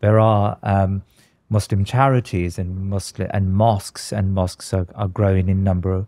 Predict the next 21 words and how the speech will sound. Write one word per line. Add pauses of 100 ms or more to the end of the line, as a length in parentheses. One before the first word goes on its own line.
(300)
all
the
time.
And,
you
know,
if
we
think
about, (420)
if
we
compare
that
to,
say,
Paris,
or
compare
that
to,